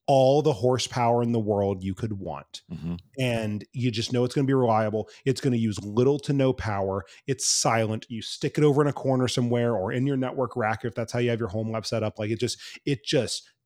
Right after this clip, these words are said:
Speaker 1: disappears into the background and does it. Like, my Plex server for years was a reclaimed Dell Optiplex that, you know, a
Speaker 2: Yeah.
Speaker 1: client was gonna throw out. <clears throat> And I refurbed, and that was my Plex server.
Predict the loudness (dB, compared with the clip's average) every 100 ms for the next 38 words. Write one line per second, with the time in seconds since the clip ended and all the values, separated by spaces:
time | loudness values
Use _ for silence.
0 | -2 2 2 0 -2 2 2 2 0 0
1 | -2 0 -2 -2 -4 -4 -4 -4 -2 -2
2 | 0 -2 -2 -4 -4 -10 -2 -2 0 -4
3 | -2 0 0 0 0 0 0 -2 0 0
4 | -2 -4 -2 -2 -2 -2 -2 -2 0 0
5 | -2 -2 -2 -2 -4 -4 -8 -6 -6 -6
6 | -6 -4 -2 -4 -4 -8 -10 -6 -6 -8
7 | -6 -2 -2 0 0 -2 -4 -2 -2 -2
8 | -4 -6 -10 -16 -20 -4 0 0 2 4
9 | 4 4 2 0 -2 0 0 0 0 0
10 | -2 -2 -4 -4